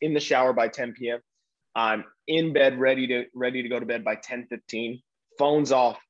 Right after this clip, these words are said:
everything at ten thirty. So I have, like, this whole rhythm that I, that I follow, but always waking up at six thirty, and I always make sure to take at least that first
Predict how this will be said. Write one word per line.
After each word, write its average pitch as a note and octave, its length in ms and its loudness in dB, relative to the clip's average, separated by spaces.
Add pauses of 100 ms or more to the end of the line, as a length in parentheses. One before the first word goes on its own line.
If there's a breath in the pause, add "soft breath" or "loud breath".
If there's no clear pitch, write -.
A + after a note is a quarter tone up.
everything B2+ 420 -2
at - 160 -12
ten A2+ 240 -6
thirty. G#2 400 -6
So C3 120 0
I C#3 100 4
have, C#3 120 4
like, B2 200 0
this A2+ 160 -4
whole C3+ 580 2
rhythm A#2 640 0
that A#2 160 0
I, G#2 140 -2 (180)
that A2 180 -2
I G2 120 -2 (140)
follow, A2 420 0
but G2+ 140 0 (280 loud breath)
always C#3 400 4
waking B2+ 300 -2
up A#2 160 -4
at G#2 80 -8
six - 280 -10
thirty, A#2+ 300 -2
and A2+ 100 -4
I E2+ 40 -2
always B2 420 2
make A#2 160 -6
sure A#2+ 220 -2
to A2+ 100 -4
take A2 260 -2 (360 soft breath)
at A#2 120 4
least C3+ 320 2
that - 240 0
first C3+ 280 -2